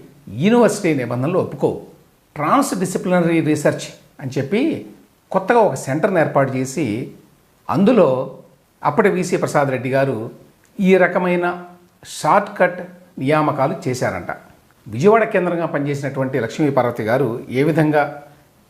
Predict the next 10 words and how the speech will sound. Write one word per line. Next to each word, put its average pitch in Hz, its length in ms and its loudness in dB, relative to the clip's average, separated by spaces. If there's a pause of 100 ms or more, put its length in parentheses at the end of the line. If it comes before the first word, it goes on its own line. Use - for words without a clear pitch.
పీహెచ్డీ 208 440 4
విద్యార్థులకి 139 640 -2 (320)
గైడెన్స్ 156 340 2
ఇచ్చారో 147 400 2 (460)
ఎవరికీ 110 320 -4
తెలియదు. 101 400 -4 (400)
అదేవిధంగా 160 640 2 (480)
పొన్నవోలు 196 500 4
గారి 165 220 2 (420)
లా 131 240 4